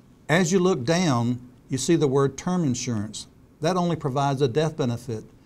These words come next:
But as we bring the premium dollars going into the plan up toward that modified endowment guideline, you notice more benefits being added in with the green arrows that are pointing up.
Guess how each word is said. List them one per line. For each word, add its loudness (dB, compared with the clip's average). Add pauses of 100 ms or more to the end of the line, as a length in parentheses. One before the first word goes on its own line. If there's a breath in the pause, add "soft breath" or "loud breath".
(480 loud breath)
But -2
as 4
we 4
bring 0
the 0
premium 0
dollars 2
going 2
into 0
the -2
plan -4
up -2
toward -4
that -6
modified -2
endowment -2
guideline, -2 (580 loud breath)
you -2
notice 4
more 2
benefits 0
being 2
added 2
in 0
with -4
the 0
green 0
arrows 0
that -6
are -4
pointing -2
up. 0